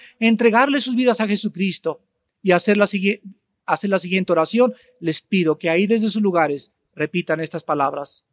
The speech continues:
"Padre Santo, te pido perdón en esta mañana por mis pecados. Confieso que he querido vivir sin ti, queriendo ser un Dios. Ahora reconozco que te necesito.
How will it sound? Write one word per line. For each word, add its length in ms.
"Padre 240
Santo, 480
te 120
pido 260
perdón 320
en 100
esta 240
mañana 540
por 220
mis 160
pecados. 720
Confieso 760
que 80
he 80
querido 360
vivir 340
sin 280
ti, 320
queriendo 460
ser 180
un 200
Dios. 680
Ahora 320
reconozco 760
que 100
te 160
necesito. 640